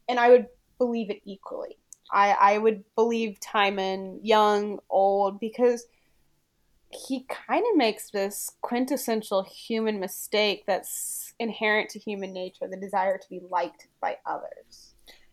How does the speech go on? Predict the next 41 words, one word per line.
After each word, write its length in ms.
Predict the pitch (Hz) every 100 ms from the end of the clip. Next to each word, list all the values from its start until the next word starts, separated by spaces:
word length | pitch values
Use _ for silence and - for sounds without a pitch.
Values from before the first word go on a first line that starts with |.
| _ _ _ _ _ -
And 560 | 226 226 220 220 220 202
that's 260 | 233 240
something 280 | 311 277 294
that 140 | 233 208
I 80 |
don't 260 | 214 220 -
think 180 | 226 214
we 140 | 226 -
ever 500 | 240 415 339 214 214 - _ -
step 360 | - - 233
away 300 | 220 233 381 -
from. 280 | 185 180 208
You 100 | 214
know, 140 | 208
when 160 | 208 214
we're 120 | 220
six, 420 | - 311 330 -
we 80 | 233
want 260 | 208 196 196
to 60 |
be 120 | - 190
liked 260 | 185 185
by 120 | 185
others, 320 | 185 185 220 220
and 100 | 214
when 120 | 214
we're 460 | 202 208 208 220
sixty-six, 760 | 220 - 349 - 180 - - -
we 80 | -
wanna, 200 | - -
like, 180 | - - _
be 100 | 180
liked 220 | 180 -
by 140 | 180 170
others. 300 | 175 - -
And 80 | 240
that's, 280 | 320 - -
that's 240 | 294 -
that 220 | 294 269
sort 180 | - 254
of 120 | 220